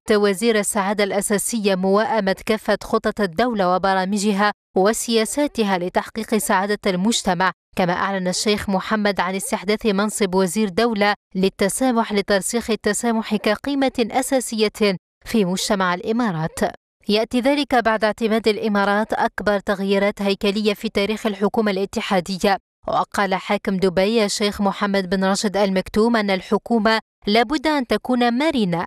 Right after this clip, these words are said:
لا نريد عددا كبيرا من الوزارات، بل نريد وزراء أكثر قادرين على تولي ملفات متغيرة كل يوم، وقادرين على خلق بيئة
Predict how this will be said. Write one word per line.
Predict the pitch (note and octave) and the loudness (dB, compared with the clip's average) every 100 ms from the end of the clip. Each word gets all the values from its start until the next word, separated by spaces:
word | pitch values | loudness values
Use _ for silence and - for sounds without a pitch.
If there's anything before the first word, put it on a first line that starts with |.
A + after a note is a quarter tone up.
| - | -4
لا | G#3+ F#3+ | -2 0
نريد | F#3+ F#3+ G#3 G#3+ | 0 0 2 2
عددا | G3+ A#3 A#3+ A#3 A#3+ | 2 2 0 0 0
كبيرا | B3 A#3+ D4+ C#4 F#3+ | 0 2 2 2 0
من | E3+ F#3 | 0 0
الوزارات، | F#3 G3 G3 G3 F#3+ G3+ B3 A3+ F#3 - | 2 2 2 2 2 0 0 0 0 0
بل | F#3 A#3+ | 0 2
نريد | C4+ C#4+ D#4 C4+ | 0 0 0 2
وزراء | C4 B3+ G#3+ A3 A3 A#3+ - | 2 2 4 4 4 2 0
أكثر | A#3+ - - A3+ G#3 G3+ - | -2 -4 -2 2 2 0 0
قادرين | G#3+ G3+ G3+ G3 A3+ A3 | 0 0 0 0 0 2
على | G#3 F#3+ A3 G#3 G3+ | 2 2 2 -2 0
تولي | G#3 F#3+ A3 G#3+ | -2 -2 -2 0
ملفات | G3 G3 F#3+ - G3 G3+ A3+ G#3+ | 0 0 -2 -2 2 2 0 -2
متغيرة | G3 G3+ F#3 G#3+ G#3+ G3+ G3 | -2 0 -2 -2 0 0 0
كل | - A#3 | -2 -2
يوم، | A3 F3+ F3 F3+ F#3 - - | 0 0 0 2 0 -2 -2
وقادرين | A3 - F#3+ G3 G#3 G#3+ | -2 0 0 0 0 0
على | F#3 F#3+ F#3 | 0 0 -2
خلق | - A3 G#3 A3 | -2 -4 -2 -2
بيئة | F#3 A3 - | 0 0 -2